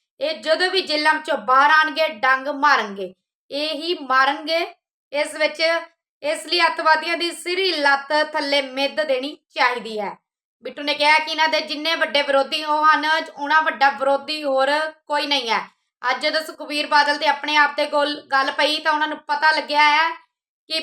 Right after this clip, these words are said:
ਬਿੱਟੂ ਨੇ ਕਿਹਾ ਕਿ ਨਾਰਾਇਣ ਸਿੰਘ ਚੋੜਾ ਬੇਅੰਤ ਸਿੰਘ ਦੇ ਕੇਸ ਵਿੱਚ ਵੀ ਸ਼ਾਮਲ ਸੀ, ਇਸ ਲਈ ਉਹ ਮੈਨੂੰ ਮਾਰਨ ਦਾ ਵੀ ਕੋਸ਼ਿਸ਼ ਕਰਦਾ ਰਿਹਾ। ਬਿੱਟੂ ਨੇ ਕਿਹਾ ਕਿ ਉਹ ਪਹਿਲਾਂ ਤੋਂ ਹੀ ਕਹਿੰਦੇ ਰਹੇ ਕਿ ਇਹ ਲੋਕ ਅੱਤਵਾਦੀ ਤੇ ਆਈ ਐਸ ਆਈ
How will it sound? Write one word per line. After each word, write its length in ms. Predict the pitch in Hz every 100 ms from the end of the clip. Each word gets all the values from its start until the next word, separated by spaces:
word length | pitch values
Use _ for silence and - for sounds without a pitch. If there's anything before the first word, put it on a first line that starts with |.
| 220
ਬਿੱਟੂ 400 | 311 311 370 381
ਨੇ 140 | 359
ਕਿਹਾ 320 | 359 330 330 339
ਕਿ 140 | 359
ਨਾਰਾਇਣ 440 | 330 320 320 330 330
ਸਿੰਘ 220 | 339 320
ਚੋੜਾ 400 | 339 302 285 311 311 226
ਬੇਅੰਤ 360 | 277 330 359 320
ਸਿੰਘ 240 | 320 285
ਦੇ 120 | 277
ਕੇਸ 340 | 294 277 262 254
ਵਿੱਚ 240 | 254 247
ਵੀ 200 | 240 277 349 -
ਸ਼ਾਮਲ 420 | 302 247 208 196
ਸੀ, 200 | 190 196 - _ _
ਇਸ 220 | 240 240 277
ਲਈ 120 | 294
ਉਹ 80 | 294
ਮੈਨੂੰ 240 | 285 294
ਮਾਰਨ 320 | 285 269 285
ਦਾ 100 | 285
ਵੀ 140 | 294 311
ਕੋਸ਼ਿਸ਼ 460 | 302 277 277 311 -
ਕਰਦਾ 340 | 294 285 294
ਰਿਹਾ। 200 | 294 294 311 311 - _ _ _
ਬਿੱਟੂ 200 | 285 -
ਨੇ 120 | 320
ਕਿਹਾ 260 | 320 320 320
ਕਿ 140 | 330 349
ਉਹ 80 |
ਪਹਿਲਾਂ 400 | 339 339 349 381
ਤੋਂ 160 | 381 359
ਹੀ 60 | 339
ਕਹਿੰਦੇ 360 | 330 294 285
ਰਹੇ 260 | 311 311 311
ਕਿ 140 | 311 311
ਇਹ 180 | 294
ਲੋਕ 320 | 311 269 269 285
ਅੱਤਵਾਦੀ 640 | 277 - 269 233 247 233 302
ਤੇ 240 | 302 277 277 _ _ _ _
ਆਈ 260 | 269 302 349
ਐਸ 300 | 330 - 302
ਆਈ 380 | 285 285 311